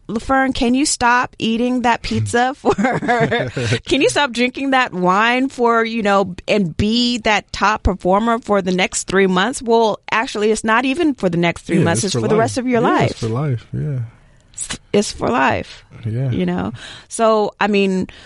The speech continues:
Speaker 1: whatever it takes, I think, you know, I, and again, I talk about this Fitbit, you know, this Fitbit,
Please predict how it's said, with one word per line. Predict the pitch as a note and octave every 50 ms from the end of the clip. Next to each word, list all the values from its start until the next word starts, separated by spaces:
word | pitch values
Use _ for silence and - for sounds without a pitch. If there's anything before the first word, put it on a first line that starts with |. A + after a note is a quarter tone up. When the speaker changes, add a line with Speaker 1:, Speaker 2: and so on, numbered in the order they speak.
| - - _ -
Speaker 1:
whatever | G3+ G#3+ G#3+ A3+ A#3+ A3+ A#3 A#3
it | A3 - -
takes, | - - - A#3 C#4+ - - -
I | G3 F#3+
think, | - - - F#3+ F#3 F#3 F3+ F3 - - - - - - - - -
you | - F3+ F3+
know, | F3 E3 E3 E3+ F3
I, | E3+ F3 E3+ - - _
and | D#3 E3+ E3 E3+ D#3 -
again, | - D#3+ E3+ F#3 F3 F3 E3
I | E3
talk | D#3+ - F3+ E3 -
about | - F#3 D3+ -
this | C#3+ C#3+ - -
Fitbit, | - G#3+ A#3+ - - - D#3+ E3 D#3+ - - _ _ - _ -
you | - F3+ F3
know, | E3 D#3+ D#3
this | D#3+ F3 F3 - -
Fitbit, | - F#3 - - - E3+ F3 D#3+ - -